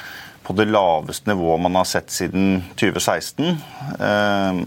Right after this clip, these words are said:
og, og også sesongmessig så er man langt nedenfor de nivåene man, man har sett, eh, på, på samme tiden de siste årene. Eh, så sånn alt i alt så har faktisk etterspørselssiden i vårt marked vært veldig bra i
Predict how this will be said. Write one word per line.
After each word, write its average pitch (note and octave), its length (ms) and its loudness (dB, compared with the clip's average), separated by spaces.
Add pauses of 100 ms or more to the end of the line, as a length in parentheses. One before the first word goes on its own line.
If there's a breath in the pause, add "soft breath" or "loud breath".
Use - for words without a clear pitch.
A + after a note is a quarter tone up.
(120)
og, G2 180 4
og F2 280 2
også - 120 -2
sesongmessig F2+ 680 0
så A2+ 100 0
er F#2+ 60 0
man F#2+ 220 0
langt F#2 420 0
nedenfor D#2 400 0
de E2 80 2
nivåene D#2 380 2
man, D#2 360 0
man E2 160 2
har F2 140 0
sett, - 480 -4
eh, E2 560 2 (160)
på, F#2+ 160 2
på - 140 -6
samme D#2 260 -2
tiden E2+ 320 -2 (100)
de F#2 140 -2
siste - 240 0
årene. D2 240 0 (880 loud breath)
Eh, A2 480 4 (160)
så B2+ 160 0
sånn C3 180 0 (140)
alt G2+ 320 2
i - 80 6
alt D#3+ 320 2
så F3 100 2
har A#2+ 220 4
faktisk - 680 -4
etterspørselssiden G2 1080 0
i F#2 80 2
vårt G2 220 2
marked F#2+ 320 0
vært F#2+ 240 -2
veldig E2+ 260 -2
bra E2 220 4
i G2 40 0